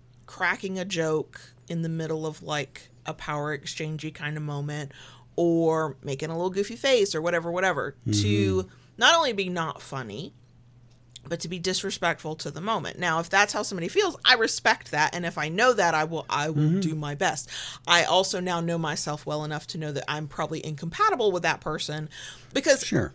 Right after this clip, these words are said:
Speaker 1: I agree that there's a time and a place for everything. That is,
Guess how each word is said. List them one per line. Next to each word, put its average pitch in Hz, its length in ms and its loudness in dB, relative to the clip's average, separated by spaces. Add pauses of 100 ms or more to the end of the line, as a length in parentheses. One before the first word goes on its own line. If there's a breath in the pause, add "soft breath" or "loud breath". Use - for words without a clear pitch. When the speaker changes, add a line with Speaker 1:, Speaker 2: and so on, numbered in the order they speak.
(120)
Speaker 1:
I 202 460 6
agree 202 600 0
that 349 180 -4
there's 220 240 4
a 180 120 2
time 190 500 0
and 208 80 -2
a 196 80 -2
place 190 340 0
for - 200 -2
everything. 214 540 -4
That 165 160 0
is, 170 180 -2